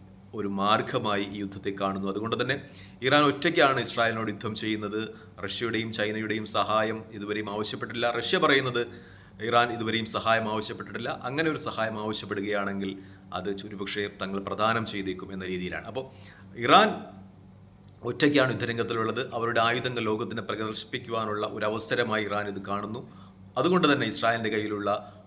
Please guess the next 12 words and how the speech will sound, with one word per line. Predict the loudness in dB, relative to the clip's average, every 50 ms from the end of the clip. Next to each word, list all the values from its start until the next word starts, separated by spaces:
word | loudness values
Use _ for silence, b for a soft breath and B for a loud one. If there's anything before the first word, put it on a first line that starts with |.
| -8
വ്യോമ | -4 -2 -2 -2 -2
പ്രതിരോധ | -4 -6 -8 -10 -8 -8 -6 -6 -4
സംവിധാനങ്ങൾ | -6 -6 -6 -6 -6 -2 -2 -2 -2 -2 -2 -4 -6 -8 -8 -6
തീരുന്നു. | -6 -2 -2 -2 -2 -2 -4 -6 -6 B B B B B B B B 8
അത് | 8 8 10 8 8 8 8 4 2 -2
ഇസ്രായേൽ | -4 2 6 8 8 8 8 6
സൈന്യത്തെ | 2 0 0 0 0 -4 -4 -4
സാരമായി | 0 2 4 4 6 4 4 4 2 2
ബാധിക്കും. | 4 2 2 2 0 -2 -4 -4
ഒരുപക്ഷേ | -4 -4 -4 -6 -8
ഇസ്രായേൽ | -6 0 2 2 2 2
സൈന്യത്തിൻ്റെ | 0 -2 -2 -2 -2 -4 -6 -6 -4 -2 -2 -2 -2 B